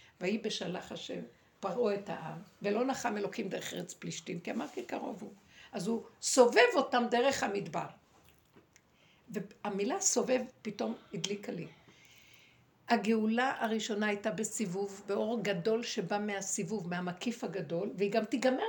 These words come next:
במקיף הגדול, מהסיבוב. כתוב שהשם, משה, השם שולח אותו, אומר לו,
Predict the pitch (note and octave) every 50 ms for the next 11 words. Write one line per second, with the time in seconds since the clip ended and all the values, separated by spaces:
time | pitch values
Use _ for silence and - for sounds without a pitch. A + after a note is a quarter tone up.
0 | G#4 G4 D#4+ B3 F#3+ F#3+ - - F#3 - - F3 D#3 F3+ D#3+ D3+ D#3+ D#3 D#3+ -
1 | - - F#3+ F#3+ F3 - - A3 G3 F3 B3 A#3 F3 - - - _ _ _ -
2 | - - G#3+ - - - F#3+ - - A#3 - - A#3+ A#3 - - A3+ A#3 A#3 -
3 | _ - A3 F#3+ - - B3 A3+ A3+ A3+ - - - - - - _ _ - -
4 | A3+ G#3+ G#3+ - A3 G3+ G#3+ A#3 A#3 A#3 G#3 - G#3+ G3+ F#3 F#3 F#3+ G3+ G#3 G#3
5 | G#3 G3+ F#3+ F#3 F#3 F#3+ G#3+